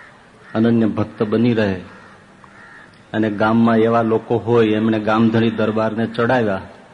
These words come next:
ફાગણના દિવસો છે. કહ્યું, "મહારાજ,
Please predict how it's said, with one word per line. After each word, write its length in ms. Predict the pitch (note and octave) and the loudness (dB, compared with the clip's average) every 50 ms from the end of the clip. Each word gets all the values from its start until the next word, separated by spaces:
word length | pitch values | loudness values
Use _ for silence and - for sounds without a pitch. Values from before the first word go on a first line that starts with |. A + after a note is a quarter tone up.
| - - - - - - - - - - - - - - - - - | -20 -20 -20 -20 -20 -20 -20 -20 -20 -20 -20 -20 -20 -20 -20 -14 -6
ફાગણના 440 | - G#2+ G#2+ G#2+ A2+ A#2 A#2 A2+ A2 | -4 -4 0 0 0 2 2 0 0
દિવસો 440 | G#2+ G#2+ A2+ A#2 A#2 - - C#3+ B2+ | 0 0 0 0 0 0 2 2 2
છે. 200 | - - A#2 G2 G2+ - - - - - - - - - - - - - - - - - - - - - - - - - - - - | 0 -2 -8 -10 -10 -12 -18 -20 -20 -20 -20 -20 -20 -20 -20 -20 -20 -20 -20 -20 -20 -20 -20 -20 -20 -20 -20 -20 -20 -20 -16 -6 -2
કહ્યું, 180 | A#2 A#2+ A2+ | 0 0 2
"મહારાજ, 340 | A2 G#2+ A2 B2 C3 C3 C3 | 2 2 2 2 2 2 2